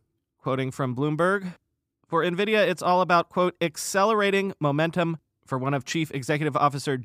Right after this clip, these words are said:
Jensen Huang's most successful initiatives. The company's founder built a multi-billion dollar business in under three years by persuading owners of data centers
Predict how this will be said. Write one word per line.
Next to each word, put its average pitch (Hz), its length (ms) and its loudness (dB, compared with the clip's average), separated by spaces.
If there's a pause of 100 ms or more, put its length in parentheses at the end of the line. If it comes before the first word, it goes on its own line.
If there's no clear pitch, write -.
Jensen 160 440 0
Huang's 151 560 2
most 151 440 -2
successful 165 600 -2
initiatives. 160 640 -2 (400)
The 131 80 -4
company's 165 380 -2
founder 170 300 2
built 170 280 2
a 165 100 2
multi-billion 170 640 0
dollar 165 220 2
business 175 500 -4 (140)
in 151 280 0
under 156 280 0
three 180 340 -6
years 175 400 0
by 143 140 0
persuading 147 520 -4
owners 165 320 -2
of 143 160 -4
data 170 240 0
centers 139 440 -2